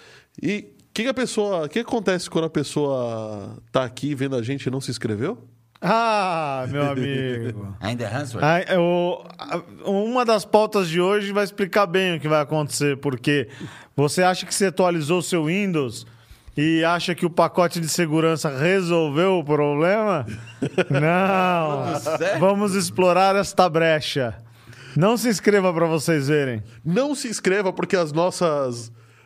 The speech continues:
Speaker 1: ah, vo-, existe uma maldição e ela é real. Se você não se inscreve, você perde informações estupidamente importantes pro seu dia a dia. Verdade, verdade, verdade.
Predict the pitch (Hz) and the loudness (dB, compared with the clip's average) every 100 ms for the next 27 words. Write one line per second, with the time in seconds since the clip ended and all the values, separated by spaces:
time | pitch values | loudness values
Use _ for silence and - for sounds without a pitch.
0 | - 117 117 110 113 151 - 175 143 - | -6 -2 -2 -4 -4 -4 -4 -4 -4 -4
1 | 214 208 196 185 185 - 180 160 156 165 | -2 0 0 -2 -4 -2 -2 0 0 2
2 | 175 175 160 143 135 113 - - - 147 | 0 0 0 0 -2 -6 -14 -18 -6 -2
3 | 151 170 185 185 185 190 - 156 170 165 | -2 -2 -2 -2 -2 -4 0 0 2 0
4 | 165 175 - 156 156 151 151 147 139 - | -2 -2 0 0 0 -2 -2 -2 -4 -4
5 | 151 147 - - - _ _ 208 180 - | -4 -6 -12 -20 -20 _ _ -4 -4 -6
6 | - 247 262 220 160 151 151 156 156 120 | -2 -2 0 -2 0 0 -2 -4 -4 -2
7 | 151 139 143 143 - 147 - 143 131 139 | -2 -2 -4 -4 -8 -6 -2 -2 0 0
8 | 120 104 104 98 - - - - _ _ | 0 -2 -4 -6 -14 -20 -20 -20 _ _
9 | _ _ _ _ _ _ _ _ _ _ | _ _ _ _ _ _ _ _ _ _
10 | 139 240 214 247 143 202 208 202 180 202 | -6 -2 -2 -2 -4 -2 -2 -2 -4 -4
11 | 175 131 | -4 -6